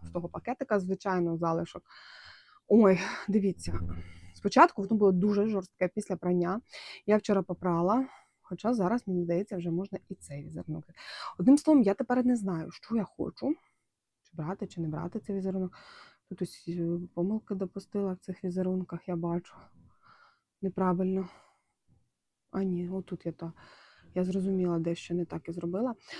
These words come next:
Тобто мені все подобається вже зараз, мені дуже подобається. От я почала знімати цей кусочок відеоблогу, я його дуже-дуже довго жмакала в руках і не могла зрозуміти, чи дійсно воно мені таке жорстке, як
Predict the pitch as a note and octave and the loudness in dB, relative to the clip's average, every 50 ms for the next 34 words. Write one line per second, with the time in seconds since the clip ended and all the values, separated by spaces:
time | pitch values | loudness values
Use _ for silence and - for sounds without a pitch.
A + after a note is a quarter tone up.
0 | - - - _ - G3+ - - G3+ G3+ G#3 G#3 G#3+ G#3+ G3+ F#3 - - G3 - | -16 -16 -10 _ -4 -4 -2 0 2 4 4 4 4 4 2 0 -2 -2 -4 -4
1 | - F3+ E3+ F3+ F3 E3 F3+ F#3 A3 A3+ - B3+ A#3 A3+ G#3+ A#3 G3+ - A3+ C4 | -2 -4 -2 0 0 0 2 0 0 0 -2 -4 -4 0 0 0 2 4 4 6
2 | D#4 D#4+ - - G#3+ F#3+ G3 G3+ E3 F#3+ F#3+ E3+ E3+ - - D#3 D#3 D#3 - - | 6 4 4 2 0 0 0 0 -2 -2 -4 -4 -6 -8 -8 -10 -10 -10 -10 -12
3 | - - F3 E3 - - F3+ F3+ - - - F#3 F3+ F3+ F3 E3+ F#3 F#3 F3+ E3+ | -12 -10 -12 -10 -6 -4 -4 -4 -4 -8 -8 -4 -4 -2 -2 -2 -2 -2 -2 -2
4 | E3 - - E3+ F3 D#3+ - - - _ _ _ _ _ _ - F3+ E3+ - - | -4 -4 -4 -4 -4 -6 -8 -12 -20 _ _ _ _ _ _ -6 -6 -6 -6 -8
5 | - - F3 - - - - F#3 F3 F3 F#3 F#3 F3+ F#3+ G#3+ B3+ C#4+ B3+ G#3+ - | -12 -12 -12 -12 -14 -10 -8 -6 -2 -2 0 0 0 0 2 2 2 2 0 0
6 | - - - - - - - - - A3 G#3+ A3+ A#3+ G#3+ G#3 G3 G#3 F#3 F3 G3 | -4 -12 -18 -18 -16 -18 -10 0 2 4 6 6 6 6 6 4 4 2 2 2
7 | F#3 F3 E3+ E3 F3 E3+ F3+ D#3+ F3 E3 E3+ F3 E3 - F#3 F3+ F3 - E3+ E3 | 0 0 -2 -2 -2 -2 0 0 0 -2 -2 -4 -6 -4 -4 -6 -4 -6 -6 -8
8 | D#3+ E3+ F3+ F3 - F3+ E3 E3+ A3 D4 - _ - - - - - - - - | -8 -8 -10 -10 -6 -4 -2 -2 -4 -4 -8 _ -20 -20 -20 -20 -20 -20 -20 -14
9 | - - G3 G3+ G3+ G3+ G3 G3+ G3+ G#3 G3+ F#3 G3 F#3+ F#3+ F#3 G3 G3+ G3+ - | -6 -2 0 0 2 2 2 2 2 2 2 2 0 -2 0 0 2 0 2 0
10 | F3+ - - F3 E3 F3+ E3+ - - F3+ F3+ F3 F#3 F#3+ F#3 - F3 - F#3+ F#3+ | -2 -2 -2 -2 -4 -4 -4 -2 -2 0 0 2 0 0 -2 -4 -4 -4 -2 -2
11 | F#3+ F3+ F3+ - - _ - G3 F#3+ F#3 F3 E3+ | -2 -2 -4 -6 -10 _ 0 2 2 4 2 2